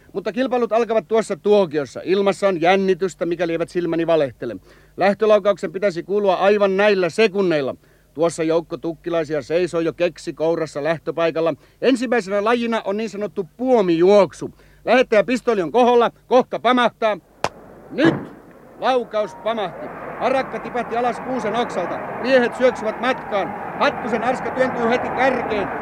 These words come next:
Miehet painelevat pölyävää maantietä niin, että lapikkaat läiskivät. Siinä he vetävät melkein rinta rinnan. Kohta häipyvät he napapiiristä, he, tota, näköpiiristä. Tämä puomijuoksu on siitä erikoinen,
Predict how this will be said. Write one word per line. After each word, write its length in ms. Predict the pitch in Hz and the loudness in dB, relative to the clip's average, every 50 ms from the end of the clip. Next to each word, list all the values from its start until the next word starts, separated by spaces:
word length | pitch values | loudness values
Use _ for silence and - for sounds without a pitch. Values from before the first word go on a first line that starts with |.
| - - - | -8 -6 -2
Miehet 340 | 247 269 262 247 240 247 - | 2 4 4 4 4 0 2
painelevat 520 | 240 247 240 233 226 233 233 220 - - | 2 2 2 2 2 0 0 0 0 2
pölyävää 440 | 226 247 262 254 240 233 233 226 226 | 2 4 6 6 4 6 4 4 4
maantietä 640 | 226 233 247 254 247 240 226 - 214 220 208 214 208 | 6 4 4 6 4 4 2 2 0 0 0 0 -2
niin, 160 | 226 226 226 | -2 -2 -2
että 240 | 220 - 208 208 233 | -2 0 2 4 4
lapikkaat 580 | 262 262 - 269 220 - - 226 208 - - | 4 2 2 -2 -6 -6 -2 -2 -2 -2 0
läiskivät. 520 | 202 214 233 220 - - - 190 180 165 - - - - - - - | 2 2 2 2 2 -2 -6 -6 -6 -6 -6 -8 -10 -10 -12 -10 -8
Siinä 260 | - 269 269 262 233 | -6 -4 -2 0 0
he 120 | 226 226 | 2 2
vetävät 360 | 254 262 247 240 233 226 - | 2 2 2 0 -2 -4 -4
melkein 420 | 220 240 247 233 - 220 220 208 214 | -4 -4 -4 -2 -2 -2 -2 -2 0
rinta 340 | 254 277 262 247 220 226 214 | 0 0 0 0 0 -2 0
rinnan. 440 | 226 254 269 254 240 226 196 151 - - - - - | 2 2 2 2 2 0 0 -2 -4 -8 -10 -4 4
Kohta 300 | 240 277 269 - - 214 | 6 6 6 6 4 2
häipyvät 440 | 202 240 262 247 247 247 240 - 170 | 4 4 4 4 2 0 -2 -2 -2
he 60 | 196 | -4
napapiiristä, 840 | 226 247 262 - 240 220 - 240 254 247 226 220 190 - - 190 170 - - - - - - | -2 -2 -2 -2 -2 -4 -2 -2 -4 -2 -2 -2 -4 -4 -6 -6 -6 -6 -8 -12 -10 -2 2
he, 280 | 285 302 277 277 269 254 | 4 4 4 4 2 2
tota, 220 | 247 233 240 226 | 0 -2 -4 -2
näköpiiristä. 760 | 233 269 - - 247 226 - 233 226 208 202 196 - 175 147 - - - - - - - - | -2 -2 0 0 0 0 0 -2 -2 -2 -2 -4 -4 -8 -8 -8 -10 -12 -12 -12 -12 -8 -4
Tämä 180 | 214 240 247 | 0 0 0
puomijuoksu 540 | 247 - 254 269 262 254 254 254 - - 233 | 0 4 2 2 4 4 2 2 2 2 -4
on 80 | 220 196 | -4 -2
siitä 300 | 226 262 277 254 240 214 | -4 -4 -4 -2 0 2
erikoinen, 600 | 233 254 262 247 226 - 214 214 190 180 156 | 4 4 4 2 0 0 0 0 0 0 -4